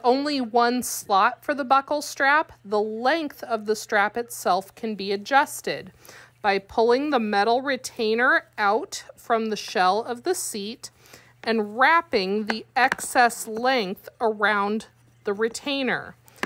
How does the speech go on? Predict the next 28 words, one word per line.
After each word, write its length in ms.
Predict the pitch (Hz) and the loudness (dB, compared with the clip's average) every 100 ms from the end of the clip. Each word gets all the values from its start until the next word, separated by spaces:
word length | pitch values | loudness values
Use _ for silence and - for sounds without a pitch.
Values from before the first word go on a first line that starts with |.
| - _ - | -14 _ -10
Then 480 | 185 196 202 247 | 0 2 2 0
push 360 | 269 - 233 - | -2 0 0 2
that 260 | 240 214 - | 2 2 0
retainer 640 | 202 - 226 208 233 277 | -4 -2 -2 0 4 2
back 560 | 233 - 190 208 233 - _ - | 0 0 4 4 0 -10 _ -4
down 460 | 180 185 214 262 | 0 0 0 -2
into 540 | 294 - 202 208 226 254 | -4 -6 -4 -4 -2 -2
those 280 | 214 202 | -2 -2
slots 680 | - - 196 190 254 311 - 285 | -6 -6 0 2 2 0 -8 -6
and 180 | 214 208 | -6 -6
pull 320 | - 196 196 _ | -4 -4 -4 _
up 400 | 214 202 233 - - | 4 4 4 -6 -2
on 180 | 220 214 | 0 0
the 80 | 247 | -4
crotch 480 | - 330 359 - | 2 4 4 -2
buckle 480 | - 185 - 202 233 - - - _ | 0 0 2 -2 -2 -8 -20 -20 _
to 120 | 359 | -6
see 300 | 349 - 214 | -4 -8 -8
the 140 | 214 262 | -6 -6
shortened 600 | - 208 190 208 208 220 | -2 -2 -2 -4 -8 -2
length. 520 | 285 247 - - - _ _ _ _ - | -2 -2 -8 -18 -20 _ _ _ _ -6
To 140 | 254 | -2
reverse 720 | 220 220 208 226 302 359 - | 2 2 2 0 2 0 -2
the 140 | - 247 | -2 -2
process, 920 | - 208 190 - 202 160 170 - - | 4 4 4 0 -2 -2 -4 -10 -8
take 340 | - 202 - | -4 -4 -4
one 320 | 208 202 254 | -2 -2 -2
finger 600 | 285 320 294 294 302 311 | -6 -6 -6 0 2 2